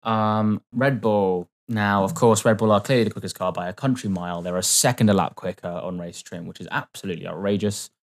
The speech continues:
which is a like of domination we haven't seen since Mercedes. And I know Lewis said, "Oh, you know, we, um, <clears throat> we haven't seen a, ever seen a car that quick."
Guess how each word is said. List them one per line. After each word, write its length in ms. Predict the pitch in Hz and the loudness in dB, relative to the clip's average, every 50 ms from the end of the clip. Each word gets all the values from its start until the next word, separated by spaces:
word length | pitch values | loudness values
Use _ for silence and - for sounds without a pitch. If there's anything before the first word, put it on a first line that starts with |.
| _ _ _ _ - | _ _ _ _ -8
which 120 | - 95 | -4 -2
is 60 | 101 | 0
a 80 | 101 95 | 2 2
like 220 | 95 98 95 98 | 2 2 2 0
of 80 | - 98 | -2 -4
domination 420 | 98 98 98 98 92 90 - - | -2 -2 -2 -2 -2 -4 -6 -8
we 60 | 92 90 | -10 -10
haven't 180 | 87 90 90 | -10 -12 -14
seen 320 | - - - 90 90 87 - | -12 -12 -10 -10 -10 -10 -12
since 340 | - - - - - - _ _ _ _ _ _ _ - | -12 -14 -14 -14 -16 -20 _ _ _ _ _ _ _ -6
Mercedes. 680 | 104 101 - - 101 98 98 101 101 104 101 101 - - _ _ _ _ | -4 -4 -2 0 0 0 2 2 0 0 0 -4 -8 -14 _ _ _ _
And 200 | - 113 120 123 | 0 2 2 4
I 80 | - 131 | 4 4
know 140 | 131 135 | 4 4
Lewis 300 | 117 135 127 127 127 120 | 6 6 6 6 6 4
said, 180 | - - 104 107 | 4 2 2 2
"Oh, 380 | - - 127 127 120 117 110 101 | 4 4 6 6 8 8 6 6
you 120 | 98 101 | 4 4
know, 180 | 104 101 95 92 | 4 4 2 2
we, 200 | 95 98 98 95 | 2 2 2 2
um, 460 | 95 95 92 95 92 95 95 92 98 - | 2 2 2 2 0 0 -4 -6 -8 -4
<clears throat> 60 | - | -2
we 720 | - - - 147 143 131 104 95 95 - _ _ - 117 110 | 0 4 6 8 8 8 6 4 -2 -8 _ _ -4 -2 0
haven't 160 | 104 110 113 | 2 2 0
seen 160 | 107 - 101 | 0 0 0
a, 120 | 98 - - - | 0 0 -2 -2
ever 100 | 113 107 | -2 -2
seen 140 | 101 110 | 0 0
a 60 | 98 92 | -2 -2
car 180 | - - 95 | 0 0 0
that 160 | 90 87 - | 0 0 -2
quick." 340 | - - 101 87 71 - - | -2 -2 0 0 0 -4 -8